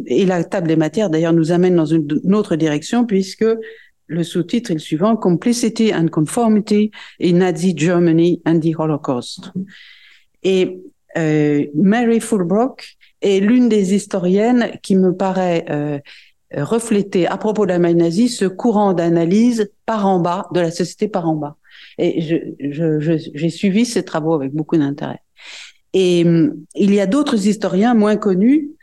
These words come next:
euh, que je peux nommer, Sven Keller, Eleonora Lapin, Edith Reim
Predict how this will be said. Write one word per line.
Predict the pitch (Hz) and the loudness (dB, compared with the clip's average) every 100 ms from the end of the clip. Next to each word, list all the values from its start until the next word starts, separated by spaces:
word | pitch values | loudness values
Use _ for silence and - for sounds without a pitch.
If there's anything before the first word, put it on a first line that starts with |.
| - - _ _ _ - | -20 -20 _ _ _ -2
euh, | 185 180 170 - _ | 0 2 0 -4 _
que | 180 | -2
je | 165 - | -2 -2
peux | 175 | 0
nommer, | 165 170 196 240 | 2 4 4 2
Sven | 233 175 175 170 | 0 0 2 0
Keller, | 190 185 208 220 | 0 0 2 0
Eleonora | 190 175 170 170 170 170 160 | 0 2 2 2 2 0 0
Lapin, | 185 202 220 220 220 220 | -2 -2 -2 0 0 0
Edith | 208 175 185 | 0 0 -2
Reim | - 190 233 254 | -2 0 2 0